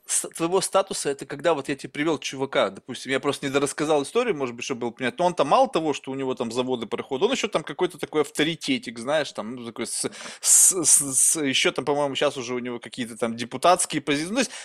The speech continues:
там есть просто власть, там есть уважение и всё остальное.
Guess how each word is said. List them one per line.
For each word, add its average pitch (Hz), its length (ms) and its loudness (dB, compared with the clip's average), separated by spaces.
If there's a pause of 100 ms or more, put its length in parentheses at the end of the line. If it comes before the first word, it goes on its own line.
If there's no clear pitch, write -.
там 220 140 6
есть 214 380 -2
просто 185 300 0
власть, 123 560 0
там 127 140 -4
есть 185 260 -2
уважение 156 880 2
и 143 40 -2
всё 160 260 -2
остальное. 147 500 -4